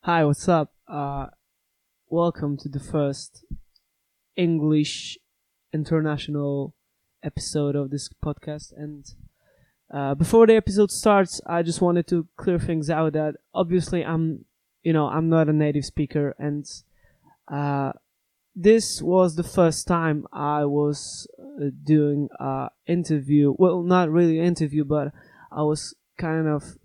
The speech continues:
talking, uh, with a perspective of making an episode of the podcast with, with that recording. And yeah, I was, I was kinda stressed out, uh,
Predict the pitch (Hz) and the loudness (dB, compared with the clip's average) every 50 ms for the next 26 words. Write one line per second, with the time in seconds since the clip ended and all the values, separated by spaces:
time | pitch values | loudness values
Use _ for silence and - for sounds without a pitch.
0 | - - - 175 170 165 - 165 156 156 156 151 143 - - _ _ - 147 147 | -10 0 2 2 2 2 0 -2 0 0 0 -2 -4 -8 -12 _ _ -8 -6 -4
1 | 143 143 143 139 131 123 - _ _ _ _ 151 160 156 151 156 _ - 165 143 | -4 -4 -4 -4 -6 -8 -10 _ _ _ _ -2 0 0 0 -2 _ -2 -4 -4
2 | - - 175 160 - - 165 147 156 151 147 156 160 156 - - 156 151 151 151 | -4 -4 -4 -4 -2 -4 -2 -2 -2 -2 2 2 2 2 2 0 0 0 0 0
3 | 156 - - - 160 - 170 147 151 156 147 147 143 - 123 143 143 151 - - | -2 -4 -6 -8 -2 -2 -2 0 2 0 0 0 -2 -2 -2 0 0 0 2 2
4 | 202 208 - - 143 127 - - - - _ _ _ _ - 160 151 151 147 147 | 2 2 2 -2 -6 -6 -6 -12 -18 -20 _ _ _ _ -12 -6 -6 -6 -6 -8
5 | - - - 147 147 139 143 147 - 147 147 143 143 - - 175 160 147 151 147 | -10 -6 -2 -2 -2 -4 -6 -6 -4 -2 -2 -2 -2 0 2 2 2 2 0 -4
6 | 143 - - - _ _ _ _ _ _ _ _ _ _ _ _ - 160 165 160 | -6 -12 -18 -20 _ _ _ _ _ _ _ _ _ _ _ _ -8 -6 -4 -4
7 | 160 160 151 - - - - _ - 147 156 160 170 170 165 156 - - - 202 | -4 -4 -6 -10 -14 -14 -16 _ -18 -8 -6 -4 -2 -2 -2 -4 -4 -4 -4 -2
8 | 214 214 196 - - - - - _ _ _ _ _ _ _ _ _ - 165 151 | -2 -2 -4 -4 -8 -12 -16 -20 _ _ _ _ _ _ _ _ _ -6 -4 -4
9 | 165 156 - - - 147 151 151 143 143 143 139 135 131 127 - - - 135 131 | -4 -4 -4 -6 -4 -2 -2 -2 0 0 0 0 0 -2 -4 -8 -6 -6 -6 -4
10 | - - 123 120 127 123 123 123 _ _ _ _ _ - - 131 131 131 127 131 | -4 -6 -6 -4 -4 -4 -6 -6 _ _ _ _ _ -10 -8 -6 -6 -6 -8 -10
11 | 127 127 | -12 -12